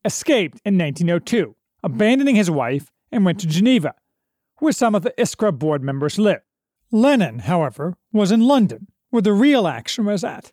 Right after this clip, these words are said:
So off Bronstein went, changing his name to Trotsky for good measure, and soon taking up with Natalia Sedova, who was his partner for the rest of his life.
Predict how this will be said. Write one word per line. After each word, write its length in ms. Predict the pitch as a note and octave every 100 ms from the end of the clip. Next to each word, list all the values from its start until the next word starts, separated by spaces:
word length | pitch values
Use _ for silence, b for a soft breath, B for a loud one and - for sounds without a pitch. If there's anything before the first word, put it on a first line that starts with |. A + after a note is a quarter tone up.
| _ _ _ _ _ _
So 240 | - A3+
off 340 | A3+ C#4+ F#3+ -
Bronstein 580 | G#3 G3+ F#3+ - G3+ C#3+
went, 340 | B2+ C#3 - _ _
changing 440 | - C4 C4 C4+
his 120 | A3+ E3+
name 220 | D3+ D3
to 80 | F#3+
Trotsky 600 | - C4+ A#3+ - C3 A2+
for 160 | -
good 180 | E3+ G3
measure, 320 | G3 F#3 F3+ - _ _ _ -
and 140 | G3
soon 220 | D4 E4
taking 340 | B3 C4 G#3 F3
up 300 | D#3+ _ -
with 140 | A#3+
Natalia 540 | A3+ A#3 - F3+ D#3+ D#3
Sedova, 480 | - F3 F3 A#2+ - _ _ _ -
who 100 | B3
was 140 | G3+
his 120 | A#3+
partner 460 | - B3+ E3+ A#2+ -
for 140 | A3+
the 80 | F#3+
rest 280 | C#3 G#2+ -
of 80 | B2
his 140 | A#2
life. 360 | D#3 C3 -